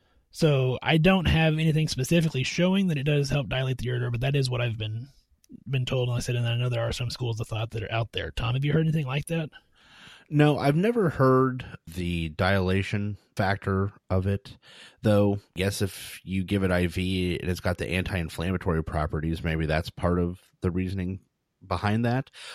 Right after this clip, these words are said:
Speaker 2: I will say I've heard multiple times that Toradol is extremely good at helping visceral pain, so maybe that's why they've chosen to go this route.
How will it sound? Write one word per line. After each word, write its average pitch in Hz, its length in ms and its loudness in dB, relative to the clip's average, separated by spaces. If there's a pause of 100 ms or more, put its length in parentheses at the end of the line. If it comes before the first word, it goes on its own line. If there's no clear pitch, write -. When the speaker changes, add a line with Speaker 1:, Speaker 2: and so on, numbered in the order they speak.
(100)
Speaker 2:
I 104 80 4
will 113 180 8
say 110 160 2
I've 104 200 2
heard 113 140 4
multiple 98 380 2
times 95 400 0
that 90 240 0
Toradol 87 460 4
is 82 100 -10
extremely 95 1300 0 (360)
good 98 240 2
at 90 240 2 (240)
helping 95 400 0
visceral 107 500 2
pain, 110 480 -2
so - 240 -6
maybe 87 220 0
that's 87 180 -2
why 85 460 -2
they've 92 180 -2
chosen 92 400 -2
to 82 300 0 (100)
go 98 160 2
this 92 160 -2
route. 95 200 0